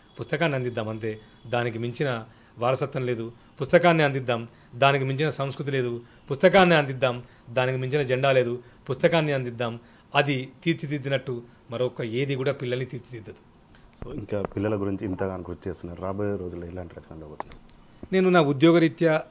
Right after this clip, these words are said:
Speaker 1: పిల్లల కోసం పనిచేస్తున్నట్టే బాల సాహిత్యంలో కూడా నా, నాకు ఇది పిల్లలకు పనికొస్తుంది అనుకున్నది నేను రాస్తాను. అది పిల్లలు నచ్చితే వాళ్ళు స్వీకరిస్తారు, నచ్చకుంటే దాన్ని పక్కకు పెడతారు. అట్లా పిల్లలు స్వీకరించినప్పుడు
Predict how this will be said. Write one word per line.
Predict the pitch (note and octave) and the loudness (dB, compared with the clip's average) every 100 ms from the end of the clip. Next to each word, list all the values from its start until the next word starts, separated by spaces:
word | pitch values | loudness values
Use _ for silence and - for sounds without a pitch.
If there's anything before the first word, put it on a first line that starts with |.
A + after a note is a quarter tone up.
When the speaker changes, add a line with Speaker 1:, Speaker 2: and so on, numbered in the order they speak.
| - _ - - - - | -18 _ -20 -20 -20 -4
Speaker 1:
పిల్లల | C#3+ C#3 | 0 0
కోసం | C3+ - C3+ B2+ - C3+ | -2 -6 -8 -10 -14 -4
పనిచేస్తున్నట్టే | C3+ B2+ B2+ - A#2+ - C#3 C3 - - - - | -2 0 -2 -2 -6 -2 -2 -2 -10 -20 -20 -6
బాల | A#2 A#2+ | 0 2
సాహిత్యంలో | C#3+ C3 - B2+ | 2 0 0 -4
కూడా | A#2 A#2+ A#2+ A#2+ - - - - - | -2 0 -2 -4 -14 -20 -20 -18 -4
నా, | B2 A#2+ | 0 0
నాకు | A#2 B2 B2+ C3 A#2+ - | 2 2 2 0 -6 -4
ఇది | C#3 C3+ | -4 -2
పిల్లలకు | C3+ C#3 D#3 | 0 4 4
పనికొస్తుంది | C#3+ C3+ C3+ C#3+ C3+ | 4 -2 -2 -8 -6
అనుకున్నది | B2 B2+ B2+ B2+ A#2+ - - - | -6 -4 -4 -4 -6 -12 -20 -4
నేను | B2+ B2 | -2 4
రాస్తాను. | A#2+ A#2+ B2+ C#3 D3 - - - | 2 2 -2 -2 -8 -18 -18 0
అది | F3 | 0
పిల్లలు | E3+ E3+ F3+ F3+ E3 | 4 6 8 8 4
నచ్చితే | E3 D3 E3 F3+ | 4 2 4 4
వాళ్ళు | E3+ D3+ | 4 2
స్వీకరిస్తారు, | D3 C#3+ C#3 - C3+ C3 | 2 2 0 -2 -4 -4
నచ్చకుంటే | C#3 A#2+ B2+ B2 | -6 -4 -4 -2
దాన్ని | C#3+ C#3+ | -2 -2
పక్కకు | D3 D3 C#3 | -4 -6 -4
పెడతారు. | B2+ B2+ B2 C3+ - - - _ - | -2 -2 -4 -6 -16 -20 -20 _ -8
అట్లా | D#3 E3+ D3+ | 0 4 4
పిల్లలు | - D#3 E3+ | 2 4 4
స్వీకరించినప్పుడు | D#3 E3 D3+ C#3 D3 C#3 D#3 D3 | 4 2 2 2 -2 0 -2 -4